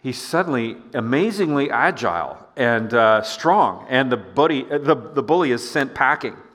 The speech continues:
And he's coming to grips with these new skills. His uncle who raises him knows that he's gotten a bit of trouble at school. And, and so on their way to somewhere, Uncle, uh, says, "Peter, I need you to talk about something.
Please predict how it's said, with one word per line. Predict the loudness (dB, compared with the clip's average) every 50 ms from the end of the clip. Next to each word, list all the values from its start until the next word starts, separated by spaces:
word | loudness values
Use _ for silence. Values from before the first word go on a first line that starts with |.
| _ _ _ _ _ _ _ _ _ _ -20 _ -20 _ _ _ _ _ _ _ _ _ _
And | -2 0 2
he's | 2 0 0
coming | 2 0 2 2 2 0
to | -2
grips | 0 2 2 2 2 0 -6
with | -4 -2
these | -2 -4 -2
new | 0 0 0
skills. | 0 -2 -6 -2 2 4 4 4 4 2 0 0 -2
His | -2 -2 -2 -6 -14 -18 -12 -2
uncle | 2 2 2 2 2 0 0 0
who | 0 0 -2
raises | 2 2 4 6 4 4 4 2 -2 0
him | 0 -2 -2 0
knows | 2 2 2 2 2 0 0 0
that | 0 0
he's | 0 -2 -2
gotten | 0 0 0 0 0
a | -2
bit | -2 0 0 0
of | -4 -6 -12
trouble | -12 -2 0 0 0 2 0 0 0 0
at | -2 -4 -4
school. | -6 -12 -12 -6 -2 -2 0 2 2 0 0
And, | -2 -4 -8 -14 -18 -14 -12
and | -10 -10
so | -2 2 2 4 4 2 0 -4 -14 -20 -18 _
on | -8 -6 -2
their | -2 0
way | 2 2 2
to | 2 0
somewhere, | 0 0 0 0 2 2 2 4 4 2 0 -2 -8 -18 -20 -20 -20 -20 -4 -2
Uncle, | -2 -2 0 0 0 2 2 2 0 -2
uh, | -2 0 2 2 2 0 -2 -8 -18 -16
says, | -10 -8 -8 -8
"Peter, | -8 -8 -4 -2 0 0
I |
need | -2 -2 -6 -8
you | -12
to | -12 -8
talk | 0 2 2 2 2
about | -2 -4 -4 -4
something. | -6 -8 -8 -8 -10 -14 -16 -16